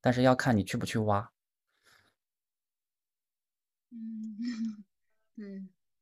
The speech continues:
Speaker 1: <laughs>
Speaker 2: 对，你们说的我，我也很有同感啊。呃，包括你刚，刚才勇子说的这一段话，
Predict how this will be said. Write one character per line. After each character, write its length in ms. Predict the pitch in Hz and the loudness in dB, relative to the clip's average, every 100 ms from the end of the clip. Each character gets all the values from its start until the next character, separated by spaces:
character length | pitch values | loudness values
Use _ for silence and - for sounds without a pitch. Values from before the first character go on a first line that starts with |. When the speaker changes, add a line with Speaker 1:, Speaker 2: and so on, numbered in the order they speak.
| _ _ _ | _ _ _
Speaker 1:
<laughs> 140 | - - | -6 -4
Speaker 2:
对， 140 | 226 | -4
你 140 | 214 202 | -4 -4
们 160 | 202 | -6
说 220 | 214 240 | -6 -4
的 140 | 240 214 | -4 -4
我， 220 | 185 175 | -4 -4
我 180 | 175 190 | -4 -6
也 160 | 208 202 | -4 -6
很 160 | 196 196 | -6 -6
有 160 | 190 | -6
同 340 | 180 - 170 202 | -6 -2 -2 0
感 160 | 185 | -4
啊。 300 | 123 160 156 190 - _ _ _ _ - | -4 -4 -6 -10 -20 _ _ _ _ -8
呃， 380 | 190 185 185 180 180 | -2 0 0 -2 2
包 160 | 240 | 2
括 380 | 262 302 262 226 | 6 6 6 6
你 140 | 214 190 | 2 0
刚， 320 | 226 254 247 | 0 0 0
刚 200 | 269 277 | 4 4
才 340 | 269 240 233 | 4 -2 -2
勇 220 | 226 196 226 | -4 -4 -4
子 160 | 208 | -4
说 180 | 208 233 | -4 -6
的 120 | 220 | -6
这 180 | 202 233 | -6 -6
一 120 | 214 208 | -6 -4
段 240 | 214 208 | -6 -6
话， 640 | - 226 214 190 170 196 | -2 2 2 2 0 -4